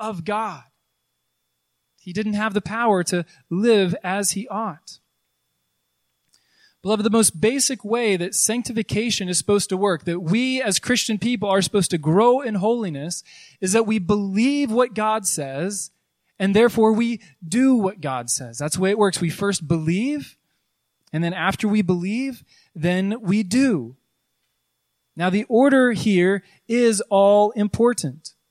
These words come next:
First, we do have to believe God. That is, we have to trust him. We have to take him at his word.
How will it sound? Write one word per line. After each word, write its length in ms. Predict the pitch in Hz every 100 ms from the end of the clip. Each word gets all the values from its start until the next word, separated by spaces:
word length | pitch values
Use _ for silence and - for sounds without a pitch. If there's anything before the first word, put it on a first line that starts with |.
| _ _ _ _ _ _
First, 440 | - - 262 240 202
we 160 | 220
do 340 | 180 185 254 262
have 380 | 180 175 190 -
to 100 | 208
believe 460 | 220 185 185 214
God. 260 | 254 262 185
That 100 | 185
is, 140 | 190
we 100 | 214
have 220 | 180 180
to 180 | - 220 - - -
trust 460 | - 240 254 -
him. 260 | 208 151 127
We 120 | 175
have 160 | 202 -
to 100 | 208
take 380 | - 254 277
him 180 | 220 214 247
at 200 | 180 202
his 180 | 226 196
word. 500 | 233 262 247 139